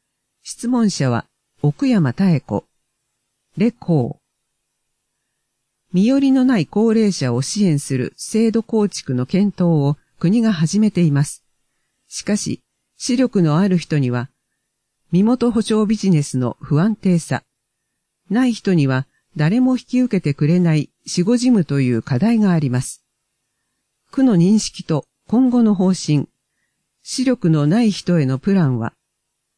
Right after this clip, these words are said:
また、就活を教える人を育成できませんか？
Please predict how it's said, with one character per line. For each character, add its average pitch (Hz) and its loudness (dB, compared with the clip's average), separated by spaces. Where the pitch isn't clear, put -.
ま 151 -2
た、 - -6
就 262 -4
活 269 -4
を 226 -2
教 175 0
え 226 2
る 220 0
人 156 -4
を - -6
育 143 -4
成 226 0
で 160 0
き - -4
ま 156 2
せ 139 -2
ん 120 -4
か？ - -12